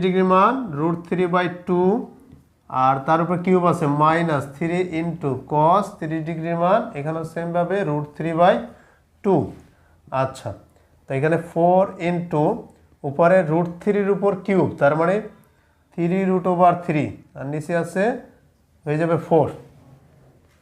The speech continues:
দেখো দুইয়ের উপর কিউব দিলে হবে আট, এখানে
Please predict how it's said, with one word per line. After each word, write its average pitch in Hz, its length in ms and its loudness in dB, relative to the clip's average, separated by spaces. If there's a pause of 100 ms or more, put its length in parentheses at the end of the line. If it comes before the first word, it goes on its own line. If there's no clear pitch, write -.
(920)
দেখো 123 220 4 (720)
দুইয়ের 175 240 4
উপর 185 180 0
কিউব 190 220 2
দিলে 190 180 6
হবে 208 140 4 (260)
আট, - 160 0 (1160)
এখানে 160 260 -4